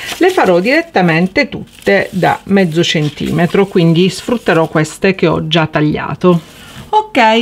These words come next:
iniziamo ad assemblare. Io utilizzerò il mio ferretto e comincerò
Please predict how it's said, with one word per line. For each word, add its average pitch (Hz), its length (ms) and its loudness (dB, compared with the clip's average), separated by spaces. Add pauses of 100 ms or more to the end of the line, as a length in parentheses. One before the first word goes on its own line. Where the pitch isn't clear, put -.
(120)
iniziamo 233 1000 0
ad 190 180 0
assemblare. 165 1120 0
Io 311 460 0
utilizzerò 190 920 2
il 160 200 -2
mio 160 160 0
ferretto 156 960 -2
e 220 220 0
comincerò 247 680 2